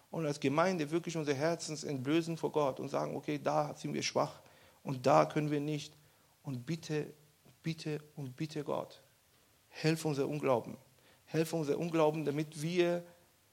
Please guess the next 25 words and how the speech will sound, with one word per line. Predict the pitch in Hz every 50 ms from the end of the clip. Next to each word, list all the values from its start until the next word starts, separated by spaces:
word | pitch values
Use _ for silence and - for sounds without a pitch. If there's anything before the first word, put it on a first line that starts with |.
| _ _ -
da | 156 151 156 151
stehen | 147 - - 160 165 160
können | - 156 147 143 135 135 135 135 - - _ _ _ _ _ _ _ _ _ _ _ _ _ _ _ _ _ _ _ _ _ _ -
und | 170 151 131
glauben | 139 143 151 165 160 156 147
können. | - 147 139 135 131 131 135 147 - - - - _ _ _ _ _ _ _ _ _ _ _ _ - - -
Heil | - 156 175 190 185
unser | 165 165 156 135 147
Herz, | 135 127 156 165 165 160 156 156 -
dass | - 156 - - -
wir | 143 131
wirklich | 147 156 156 165 151 -
fest | - - - 160 160 160 - 156
werden | 143 143 143 147
können | 143 - 147 143 139 135
in | 131 127
dir. | 135 135 127 127 127 127 - - - _ _ _ _ _ _ _ _ _ _ _ _ _ _ _ - - _ _ _ _ _ _ _
Und | - 147 127
dass | 139 127 - -
du | - 190 196 196 190
dich | 156 165 151 -
verherrlichen | - 143 135 143 143 143 131 - 135
kannst | 127 131 131 127 -
in | -
unser | 127 123 117 123 120 117